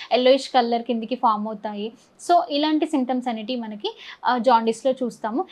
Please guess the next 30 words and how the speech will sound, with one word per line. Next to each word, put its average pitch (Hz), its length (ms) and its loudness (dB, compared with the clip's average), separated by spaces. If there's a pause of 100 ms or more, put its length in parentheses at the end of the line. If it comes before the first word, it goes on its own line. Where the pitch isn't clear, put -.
(120)
ఇంకా 285 160 4 (140)
ఇవే 262 240 2
కాకుండా 277 460 4
మనకి 247 320 -2
ఏంటంటే, 240 340 -2
స్లీప్ 285 420 -2
డిస్టర్బెన్స్ 254 520 -2
కూడా 233 160 -4
ఉంటుంది. 214 500 -6 (220)
దాంతోపాటు 277 600 4
మనకి 254 280 0
ఆకలి 262 500 8
అనేది 240 200 0
తగ్గిపోతుంది. 214 800 -2 (340)
నెక్స్ట్, 254 340 -4 (480)
ఆ, 240 120 -2
మోషన్స్, 247 580 2
లూజ్ 262 260 0
మోషన్స్ 247 380 -2
అవుతూ 214 260 -6
ఉంటాయి. 214 380 -8 (320)
So, - 140 0 (320)
ఇలాంటి 285 420 0
సింప్టమ్స్ 269 420 -2
మనం 247 220 -4
జాండీస్‌లో 220 440 -4
చూస్తామండి. 240 600 -4 (240)
ఎవరైనా 330 560 4
ఈ 285 240 0
జాండీస్‌తో 254 640 2